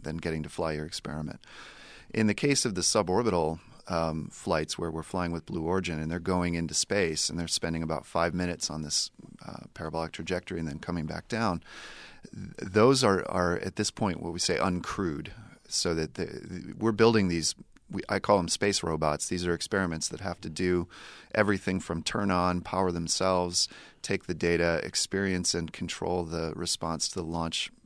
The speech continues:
um, accelerations and vibrations, and, l-, l-, you know, shut down gracefully. So these are sophisticated robots where you have, uh, you know, you have one shot at it. If you,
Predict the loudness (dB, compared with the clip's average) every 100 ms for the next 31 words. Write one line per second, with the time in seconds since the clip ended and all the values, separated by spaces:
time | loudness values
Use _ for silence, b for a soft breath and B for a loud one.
0 | -20 -14 -12 -10 -12 -2 0 2 0 0
1 | -2 -2 -4 -4 -2 -2 -2 -2 -2 -4
2 | B B B B -12 -2 2 2 0 -4
3 | -8 -14 -14 -12 -14 -12 -10 -10 -6 -4
4 | -4 0 0 2 2 0 0 0 0 -4
5 | -6 -6 -4 -4 -4 -2 -2 -4 B B
6 | B B B B -20 _ -8 -2 0 2
7 | 2 2 4 4 6 4 6 4 2 -2
8 | -2 -2 0 0 -2 -6 -8 -8 -8 -4
9 | -4 -2 -2 -2 -2 0 0 2 4 4
10 | 4 0 -2 -6 -10 -8 -6 -6